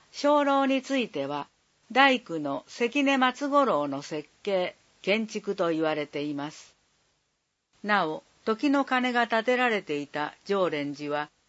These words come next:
明治維新の際に薬師神社となり、川越大火の後に時の鐘とともに再建されました。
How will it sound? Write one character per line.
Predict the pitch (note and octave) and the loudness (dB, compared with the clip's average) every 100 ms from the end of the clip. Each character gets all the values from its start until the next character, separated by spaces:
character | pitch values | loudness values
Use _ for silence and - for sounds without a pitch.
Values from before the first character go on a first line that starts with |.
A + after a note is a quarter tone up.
| _ - | _ -4
明 | A#3+ C#4+ C4+ | 2 2 4
治 | |
維 | C#4 C#4 | 2 0
新 | - F3+ D#3 | -2 -6 -4
の | D#3 | -4
際 | D#3 G3 E3+ D3+ | -4 -4 -4 -4
に | C#3+ D3+ - | -4 -6 -4
薬 | F3+ F#3+ A#3+ | -4 -2 -6
師 | - G#3+ | -6 -4
神 | A#3+ G#3+ D#3 | -2 -2 -2
社 | D3 | -6
と | - D3 | -6 -8
な | D#3+ | -8
り、 | C#3+ D3 _ _ _ _ - | -10 -12 _ _ _ _ -6
川 | B3 C4+ D4 | 2 4 4
越 | C#4+ C#4+ C#4 | 4 2 4
大 | C#4 B3 | 2 2
火 | - D3+ | 0 -2
の | D3 | 0
後 | D3 D3 - F3 | -2 -4 -8 -8
に | E3+ E3+ _ _ - | -8 -10 _ _ -4
時 | G3+ C4+ | 0 2
の | B3+ B3 | 2 2
鐘 | A#3 A3+ | 0 0
と | A3 G#3+ | -2 -4
と | G#3 G3+ | -4 -4
も | G3+ | -4
に | F#3+ F#3+ - | -6 -10 -4
再 | - F#3+ F#3+ | 2 2 2
建 | F#3 F#3 | -4 -4
さ | - E3+ | -2 -2
れ | F3 | 0
ま | E3+ | -2
し | E3+ - | -4 -8
た。 | C#3 C3+ | -8 -8